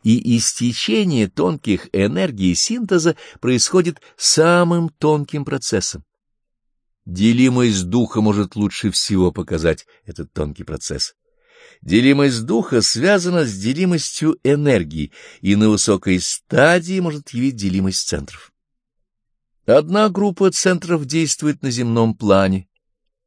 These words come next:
другая отдает тонкий флюид миру огненному. В трансмутации центров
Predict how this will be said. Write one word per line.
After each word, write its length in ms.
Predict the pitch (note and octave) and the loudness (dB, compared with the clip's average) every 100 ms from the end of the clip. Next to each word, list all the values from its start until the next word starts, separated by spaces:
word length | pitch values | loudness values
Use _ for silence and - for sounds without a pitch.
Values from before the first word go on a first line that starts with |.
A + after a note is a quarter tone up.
| _ | _
другая 520 | G2+ F#2 F2 F#2 F#2+ | -4 -2 2 4 4
отдает 380 | F#2 F#2 G2 F#2 | 4 2 2 0
тонкий 380 | - G2 F#2+ G2 | 0 0 0 -4
флюид 400 | - G2 G2 - | -2 0 0 0
миру 360 | G2 G2+ F#2+ G#2+ | 0 2 2 2
огненному. 680 | G2 F2+ F2+ F2 F2 F2+ - _ _ _ _ _ _ _ _ _ _ | 0 0 0 0 0 -2 -8 _ _ _ _ _ _ _ _ _ _
В 60 | _ | _
трансмутации 1120 | G2 F2 - F2 - A2+ C3+ B2 - - F2+ | -4 -4 -2 -4 0 0 2 0 -2 -2 -2
центров 680 | E2 - F#3+ G3 - F2 | -2 -4 -2 -2 -2 -4